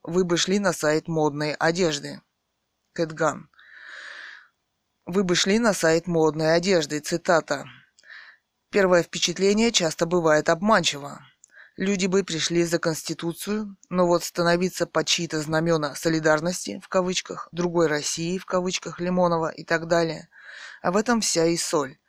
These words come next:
За личные бренды, не за Конституцию. Нет даже темы митинга. Для чего они собирают народ?» Вопрос. Цитата. «Нет там никакого плана вхождения во власть». Докажите.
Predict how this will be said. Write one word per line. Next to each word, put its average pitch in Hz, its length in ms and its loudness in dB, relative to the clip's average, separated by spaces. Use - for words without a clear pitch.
За 175 100 0
личные 196 440 0
бренды, 202 500 2
не 170 180 2
за 160 160 0
Конституцию. 170 880 -6
Нет 208 300 0
даже 185 280 4
темы 180 280 2
митинга. 147 600 -4
Для 202 100 -6
чего 226 300 2
они 190 160 2
собирают 160 500 2
народ?» 180 540 2
Вопрос. 165 600 -2
Цитата. 190 580 2
«Нет 202 240 0
там 226 180 2
никакого 165 460 2
плана 170 400 4
вхождения 151 640 -2
во 165 120 4
власть». 170 540 2
Докажите. 220 760 2